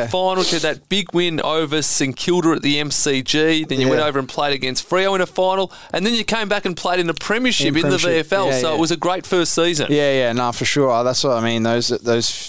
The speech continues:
Speaker 2: those last, that last, like, two or three months was an awesome experience. Um, and I was sort of, like, pinching myself. I was a mad Saints fan when I was a kid, so that first final was pretty cool. Like,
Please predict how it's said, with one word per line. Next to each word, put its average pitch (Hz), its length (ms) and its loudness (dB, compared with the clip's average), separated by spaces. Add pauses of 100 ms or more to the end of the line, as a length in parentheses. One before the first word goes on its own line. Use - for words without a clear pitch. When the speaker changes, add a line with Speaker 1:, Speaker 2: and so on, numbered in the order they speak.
Speaker 2:
those 117 260 2
last, 123 480 0
that 120 180 0
last, 131 380 0
like, - 260 -4
two 123 160 -2
or 117 60 -2
three 104 220 -2
months 104 360 -2
was 107 160 -8
an 110 220 -4
awesome 113 340 -2
experience. 98 760 -4 (160)
Um, 98 580 -4 (680)
and 113 300 -2
I 113 60 0
was 117 100 -2
sort 143 180 2
of, 107 60 0
like, 101 160 -2
pinching 120 320 -2
myself. 110 400 0
I 139 120 0
was 117 120 -2
a - 20 -4
mad 107 360 -2
Saints 110 360 -2
fan 110 320 -2
when 107 140 -2
I 104 60 0
was 101 100 -6
a 107 60 -10
kid, 110 280 -6
so - 140 -2
that 110 160 -2
first 110 380 -2
final 101 420 0
was 104 180 -4
pretty 98 300 -10
cool. 104 460 -4
Like, 90 340 -2